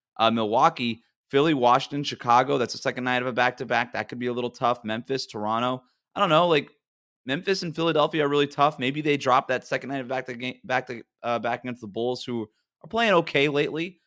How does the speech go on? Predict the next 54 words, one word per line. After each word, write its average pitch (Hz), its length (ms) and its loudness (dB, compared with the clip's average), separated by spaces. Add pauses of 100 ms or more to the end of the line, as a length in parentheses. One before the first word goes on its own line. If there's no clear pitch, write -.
(440)
I - 40 -8
don't 208 100 -4
know. 196 120 2
I 185 60 2
guess 180 320 -4
maybe 156 260 -6
they 147 160 -2
go 165 140 0
three 156 260 -4
and 156 120 -6
two, 165 240 -4
but 165 120 -4
even 202 220 -6
if 208 100 -6
that 160 180 2
happens, 147 400 -4
that's 135 140 -6
probably 160 360 -8
not 113 340 0
enough. 107 420 -6 (720)
Uh, 120 300 4 (160)
I 123 80 0
mean, 127 80 0
it 123 80 2
wouldn't 139 200 2
be 107 100 -2
enough 85 260 -6
if 92 80 -20
they 110 120 -2
go 104 100 -2
three 104 200 -8
and 92 100 -10
two 98 160 -8
and 90 80 -8
Boston 92 380 -6
goes 90 180 -8
four 90 200 -14
and 90 80 -10
one. 90 200 -6
Boston 131 300 2
does 131 160 4
have 127 100 -4
the 101 60 -14
tiebreaker 101 560 -2
now 90 180 -4
with 90 140 -10
this - 180 -16
win, 98 220 -6
which 87 140 -8
I 90 40 -6
guess 92 260 -6
is 87 60 -16
important, 92 480 -10
but, 87 200 -4